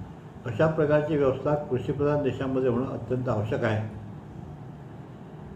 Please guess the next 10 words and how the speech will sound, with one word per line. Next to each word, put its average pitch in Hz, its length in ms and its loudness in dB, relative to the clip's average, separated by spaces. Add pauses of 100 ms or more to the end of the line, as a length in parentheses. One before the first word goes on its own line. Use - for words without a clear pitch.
(160)
आता - 180 4
हे 190 280 12
होत 175 500 8
नसल्यामुळे 160 600 6 (680)
आज 156 140 4 (120)
शेतकरी 165 500 6
या 175 360 6
अवस्थेत 147 500 4
आलेला 160 280 8
आहे 135 260 8